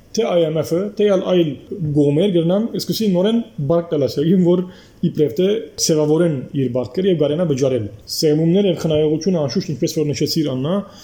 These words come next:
ը, austerity ջանքով կամ, ը, ը, սև աչափով, բան է, ը, սովորական է որևէ այլ երկրի, ը, ը, օրինակին,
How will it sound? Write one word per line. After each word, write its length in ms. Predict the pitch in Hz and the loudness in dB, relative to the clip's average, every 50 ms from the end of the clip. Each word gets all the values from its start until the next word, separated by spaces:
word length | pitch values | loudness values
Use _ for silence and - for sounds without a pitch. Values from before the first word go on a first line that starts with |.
| - - - - - | -20 -20 -20 -14 -8
ը, 160 | 170 131 123 117 117 208 226 185 | -6 -4 -4 -4 -4 -6 -4 -2
austerity 580 | 151 135 - - - 156 147 147 147 151 160 156 151 | -2 -2 -2 0 0 2 2 2 2 0 0 0 0
ջանքով 520 | 131 135 127 131 131 127 - 156 156 156 151 | 0 -2 -2 -2 -6 -6 -2 0 0 0 0
կամ, 200 | 139 131 123 123 | -2 -4 -6 -4
ը, 140 | 123 123 123 - - - - - - | -4 -4 -4 -6 -6 -8 -10 -10 -10
ը, 160 | - 131 127 127 - - - - | -8 -8 -8 -8 -10 -12 -14 -8
սև 260 | - - - 147 147 131 | -4 -2 0 0 0 0
աչափով, 360 | 113 139 123 - 214 226 202 - - - 202 - 220 | -2 -2 -2 -2 -2 -2 -2 -8 -12 -12 -10 -10 -8
բան 200 | - 208 190 139 | -6 -4 -4 -4
է, 60 | 117 | -4
ը, 520 | 104 - - - - - - - 139 123 120 117 117 113 117 - 120 | -6 -10 -16 -20 -16 -14 -10 -6 -4 -2 0 0 0 -2 -2 -4 -6
սովորական 640 | - - 160 151 151 156 151 156 165 175 165 160 | -4 0 0 2 2 2 2 2 2 0 0 0
է 60 | 160 175 175 170 - - - - - - | 0 -2 -2 -4 -10 -20 -20 -18 -12 -6
որևէ 380 | 160 135 175 185 175 160 151 156 | 0 2 2 2 4 2 2 0
այլ 240 | 147 143 143 143 143 | 2 0 0 0 0
երկրի, 400 | 135 135 131 127 131 131 143 143 147 147 - - - | 0 0 0 0 0 0 2 2 0 0 -2 -8 -12
ը, 180 | - 151 135 123 117 117 113 110 107 - - - - - - - | -6 -4 -2 -2 -2 -2 -2 -4 -6 -8 -16 -20 -20 -20 -14 -8
ը, 140 | - 139 123 120 117 117 - | -4 -2 -2 0 -2 -2 -2
օրինակին, 520 | - 147 139 139 135 135 131 131 135 135 | 0 0 0 0 0 0 -2 -2 -2 -2